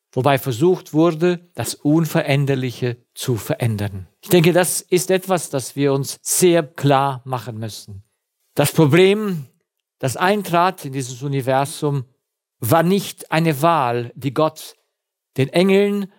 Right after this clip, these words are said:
oder den Menschen, wie wir sehen werden, gegeben hat. Nein, es war ein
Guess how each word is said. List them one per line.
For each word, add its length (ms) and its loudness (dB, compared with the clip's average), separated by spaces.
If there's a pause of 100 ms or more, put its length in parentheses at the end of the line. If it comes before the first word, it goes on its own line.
(340)
oder 240 2
den 160 0
Menschen, 640 0
wie 120 -4
wir 120 2
sehen 300 2
werden, 260 -2
gegeben 500 -2
hat. 440 -12 (600)
Nein, 480 2 (360)
es 200 0
war 200 4
ein 180 0